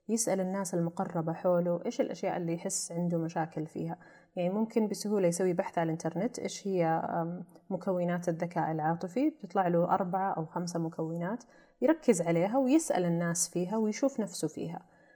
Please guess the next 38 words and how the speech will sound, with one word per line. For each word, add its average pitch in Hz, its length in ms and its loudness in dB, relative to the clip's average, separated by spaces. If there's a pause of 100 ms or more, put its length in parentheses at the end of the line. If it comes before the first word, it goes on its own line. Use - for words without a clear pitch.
(200)
آه، 214 240 2
ويبدأ 269 340 6
بعدها 254 440 6
خلاص 240 340 4
ياخذ، 247 260 2
مثلا 226 340 4
خلينا 233 280 4
نقول 226 220 2
في 233 140 0
شخص 240 300 -4
وجد 220 260 2
عنده 214 240 2
مشكلة 226 460 0
في 185 400 0
تقبل 175 480 2
الذات 170 380 -2
مثلا 170 360 -2
أو 170 100 0
تقدير 170 440 0
الذات، 160 400 -4 (460)
أو 220 100 4
شخص 214 280 -2
وجد 190 260 0
عنده 190 160 -2
مشكلة 202 300 -4
في 185 80 -6
التواصل 175 540 2
الاجتماعي، 160 720 -4
يبدأ 226 200 2
هو 247 160 4
يقرأ 233 380 2
في 170 200 -2
هذه 165 140 0
المجالات، 160 600 -2
يبحث 180 280 -6
عنها، 160 220 0
يشوف 220 360 -4
هو 220 240 2